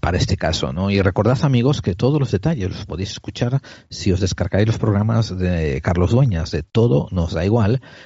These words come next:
Lo vais a ver en iVoox y los podéis ver en otras pla-, plataformas de reproducción, eh, como el expediente abierto del, del paso de Atlov. Y si no me recuerdo mal, eh,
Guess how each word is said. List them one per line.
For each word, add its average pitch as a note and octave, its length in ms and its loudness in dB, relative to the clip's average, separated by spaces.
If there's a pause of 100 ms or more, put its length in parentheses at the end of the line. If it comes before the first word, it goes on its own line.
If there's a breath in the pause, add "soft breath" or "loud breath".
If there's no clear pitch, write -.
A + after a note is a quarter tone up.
Lo - 80 -4
vais G#2 180 0
a C3 60 0
ver A2 140 0
en A2 100 0
iVoox B2 420 -2
y F2 160 -4
los E2+ 160 -4
podéis F#2+ 240 2
ver G2 120 4
en F#2+ 80 2
otras F#2 200 0
pla-, E2 240 -2
plataformas F#2+ 600 -2
de F2+ 60 -6
reproducción, F#2+ 640 -2 (500 loud breath)
eh, D2+ 420 -2
como F#2+ 180 2
el F2 40 4
expediente G2 420 2
abierto F#2+ 380 2
del, D#2 340 -2
del E2 140 0
paso F#2+ 340 -2
de G#2+ 140 0
Atlov. G2+ 300 0 (760)
Y G2 500 -4
si - 220 -2
no B2+ 120 -6
me C#3+ 180 0 (220)
recuerdo G2+ 480 0
mal, G2+ 400 -2 (140)
eh, F2 380 -2